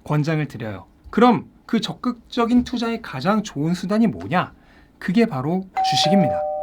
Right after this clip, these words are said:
여러분들이 가장 많이 들어봤을 얘기 중에 하나가 "주식 절대 하지 마라.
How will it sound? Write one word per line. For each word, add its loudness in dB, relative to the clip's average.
여러분들이 6
가장 2
많이 2
들어봤을 0
얘기 -6
중에 -4
하나가 -4
"주식 -2
절대 -4
하지 4
마라. 0